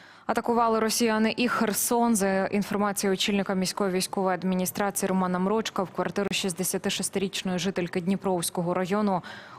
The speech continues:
влетів ворожий безпілотник. Жінка отримала мінно-вибухову травму, її шпиталізували. Пожежа виникла у Києві. У міській військовій адміністрації повідомили про падіння уламків безпілотника у Солом'янському районі столиці.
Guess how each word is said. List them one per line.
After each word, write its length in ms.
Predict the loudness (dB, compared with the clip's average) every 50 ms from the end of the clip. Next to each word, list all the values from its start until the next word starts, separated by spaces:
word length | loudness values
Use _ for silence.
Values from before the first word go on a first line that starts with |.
| -6 -2
влетів 400 | 0 2 2 2 2 0 0 2
ворожий 360 | 2 2 0 0 0 -2 -2
безпілотник. 760 | 0 -2 -2 -2 -2 -2 -2 -2 -4 -4 -6 -6 -6 -6 -4
Жінка 300 | 0 0 0 2 2 0
отримала 360 | -2 0 0 0 2 2 2 2
мінно-вибухову 800 | 2 2 2 2 2 0 -2 -2 -4 -4 -2 -2 0 0 0
травму, 460 | 0 0 0 2 2 2 2 0 0 -2 -6 -14 -20 -20 -20 -20 -6 -2
її 260 | 2 2 2 2 2
шпиталізували. 880 | 0 -4 -4 -6 -6 -4 -2 -2 0 0 -2 -2 -2 -4 -4 -6 -10 -12 -16 -18 -20 -20 -20 -20 -20 -20 -20 -20 -20 -20 -20 -20 -20 -20 -20 -18 -18 -18 -18 -18 -20 -20 -20 -20 -8 -2
Пожежа 300 | 0 0 2 2 2 2
виникла 460 | 4 4 4 2 4 2 2 2 2 0
у 80 | -2
Києві. 540 | -2 2 2 4 4 4 4 2 4 2 2
У 60 | 2
міській 300 | 2 2 0 0 0 0
військовій 340 | 0 0 0 0 0 2 2
адміністрації 720 | 2 2 2 0 0 0 0 0 0 0 0 0 -2 -2
повідомили 480 | 0 0 0 0 2 2 2 2 2 2
про 160 | 0 -2 0
падіння 380 | 0 0 0 2 2 2 2
уламків 440 | 2 2 2 2 0 0 0 0 0
безпілотника 720 | 0 0 -2 -2 0 0 0 2 0 0 0 0 -2 0 0
у 80 | 2 2
Солом'янському 800 | 2 0 0 0 0 0 0 0 0 -2 -2 -2 0 0 0 0
районі 340 | 0 0 0 0 0 0
столиці. 640 | 0 -2 -2 -2 -2 0 0 -2 -2 -2 -4 -4